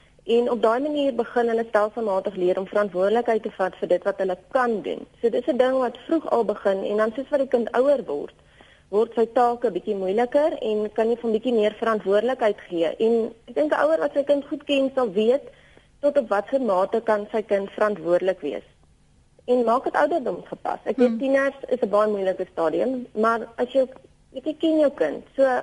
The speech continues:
Speaker 1: gee vir hom dit wat jy weet hy kan hanteer. En wanneer hy dit reg gedoen het, sê vir hom, "Weet jy, ek is so trots op jou."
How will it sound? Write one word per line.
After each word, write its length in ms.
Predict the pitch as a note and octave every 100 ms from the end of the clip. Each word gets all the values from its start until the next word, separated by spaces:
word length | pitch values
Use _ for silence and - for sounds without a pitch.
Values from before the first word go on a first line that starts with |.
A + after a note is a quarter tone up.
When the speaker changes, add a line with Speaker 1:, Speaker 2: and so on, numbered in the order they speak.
| -
Speaker 1:
gee 140 | D4+ D#4+
vir 180 | - E4+
hom 120 | C#4+
dit 200 | G3+ G#3+
wat 140 | A#3+ A3
jy 220 | G#3 F3
weet 280 | F#3+ G3+ A3+
hy 200 | F#3 F3+ -
kan 200 | G#3 G3
hanteer. 500 | F3 E3 E3 F3 D4 - - - - _ _ -
En 160 | C4
wanneer 300 | G#3+ G#3+ B3+
hy 160 | B3+ A3
dit 200 | A3+ A3
reg 320 | E3 F3+ A#3
gedoen 300 | C#4+ G#3+ G3 G3+
het, 100 | -
sê 160 | B3+
vir 60 | B3 B3+
hom, 80 | A3+
"Weet 120 | A#3+
jy, 80 | D4+
ek 180 | C4
is 80 | C4 - -
so 160 | E4
trots 340 | F4 B3+ G3+ -
op 140 | F3+
jou." 280 | - D3+